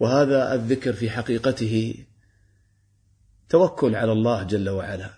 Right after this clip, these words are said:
لأن هذه الباء من معانيها الاستعانة بالله. "اللهم بك أصبحنا"، أصبحنا مستعينين بك،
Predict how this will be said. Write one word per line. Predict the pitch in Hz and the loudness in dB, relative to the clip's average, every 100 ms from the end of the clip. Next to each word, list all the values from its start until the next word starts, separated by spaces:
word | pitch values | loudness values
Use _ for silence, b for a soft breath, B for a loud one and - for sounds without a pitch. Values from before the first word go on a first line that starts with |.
| _ _ _ _ _ _ _ _ _ _ _ _ _ _ _ _ - | _ _ _ _ _ _ _ _ _ _ _ _ _ _ _ _ -4
لأن | 117 117 | 0 2
هذه | 117 127 120 110 | 4 4 2 2
الباء | 101 104 113 | 2 2 2
من | 117 107 | 0 0
معانيها | 104 110 107 120 107 107 117 - _ _ _ _ - | 0 0 4 4 2 -2 -6 -10 _ _ _ _ -8
الاستعانة | 110 113 - 123 131 123 101 | -4 -4 0 2 4 4 0
بالله. | 95 98 104 98 90 _ _ _ _ _ _ _ _ _ _ _ 139 | -2 -4 -6 -8 -10 _ _ _ _ _ _ _ _ _ _ _ 0
"اللهم | 135 131 123 127 120 117 117 - _ - | 4 4 4 2 0 -2 -8 -20 _ -8
بك | 113 135 135 | 0 0 2
أصبحنا"، | 117 - 110 - 104 - 98 98 98 _ _ _ _ _ _ _ _ _ _ _ _ _ _ _ | -4 -4 -8 -4 -6 -6 -10 -8 -12 _ _ _ _ _ _ _ _ _ _ _ _ _ _ _
أصبحنا | 139 - 127 107 113 117 | -10 0 0 2 0 2
مستعينين | 120 107 - 98 107 104 110 101 | 0 -2 -2 0 0 2 2 0
بك، | 95 107 - | -2 -4 -8